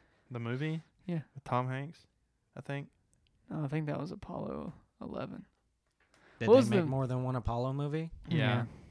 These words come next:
Speaker 1: There's
Speaker 3: I,
Speaker 1: even an
Speaker 3: I,
Speaker 1: Apollo,
Speaker 3: 'cause
Speaker 1: like,
Speaker 3: I
Speaker 1: a zombie movie, I
Speaker 2: Yeah, there's
Speaker 1: think.
Speaker 2: a horror movie, Apollo,
Speaker 3: I think that's
Speaker 2: uh,
Speaker 3: Apollo thirteen is the horror one.
Speaker 2: thirteen is the horror movie.
Speaker 3: 'Cause that's,
Speaker 2: Yeah.
Speaker 3: I think Apollo eleven is the one with Tom
Speaker 2: Yeah,
Speaker 3: Hanks.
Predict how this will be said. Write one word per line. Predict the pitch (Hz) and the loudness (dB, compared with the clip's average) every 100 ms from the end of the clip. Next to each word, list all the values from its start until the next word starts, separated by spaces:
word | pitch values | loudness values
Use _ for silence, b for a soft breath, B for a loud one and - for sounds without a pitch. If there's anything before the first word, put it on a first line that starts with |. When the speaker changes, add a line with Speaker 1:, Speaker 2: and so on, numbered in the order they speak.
| b b _ _ | b b _ _
Speaker 1:
There's | 120 117 | -2 2
Speaker 3:
I, | 165 | 4
Speaker 1:
even | 196 | 6
an | 143 | 4
Speaker 3:
I, | |
Speaker 1:
Apollo, | - 123 127 120 113 | 4 6 6 6 6
Speaker 3:
'cause | 107 127 | 4 2
Speaker 1:
like, | 139 | 0
Speaker 3:
I | |
Speaker 1:
a | 110 | 0
zombie | 113 113 113 104 | 0 0 -2 -4
movie, | 107 107 110 113 | -4 -4 -6 -6
I | - | -2
Speaker 2:
Yeah, | 143 143 | 2 6
there's | 156 165 | 6 6
Speaker 1:
think. | 165 131 | 6 6
Speaker 2:
a | |
horror | 117 156 190 | 6 8 10
movie, | 170 151 147 139 | 8 6 4 2
Apollo, | - 143 143 143 | 2 4 4 6
Speaker 3:
I | 143 | 4
think | 170 131 | 4 6
that's | 131 139 | 4 4
Speaker 2:
uh, | |
Speaker 3:
Apollo | 139 127 123 | 4 4 2
thirteen | 123 107 117 113 | -2 -4 -4 -4
is | 104 | -4
the | 107 | -8
horror | 101 113 | -8 -2
one. | 110 | 2
Speaker 2:
thirteen | 147 107 160 139 135 | 4 2 0 0 0
is | 123 120 | -2 -4
the | |
horror | 123 127 123 | -4 -4 -4
movie. | 120 120 120 117 _ _ _ _ _ _ _ _ _ - | -4 -6 -8 -10 _ _ _ _ _ _ _ _ _ -12
Speaker 3:
'Cause | 117 | -2
that's, | 120 135 | 2 2
Speaker 2:
Yeah. | 143 - | 2 -2
Speaker 3:
I | - 131 | -8 -4
think | 165 143 | -2 2
Apollo | 147 131 127 117 | 2 4 2 2
eleven | 117 120 113 | 0 -2 -4
is | 104 | -6
the | 110 | -6
one | 110 | -8
with | 107 | -6
Tom | 113 110 110 | -6 -4 -2
Speaker 2:
Yeah, | - - | -2 -2
Speaker 3:
Hanks. | - | -4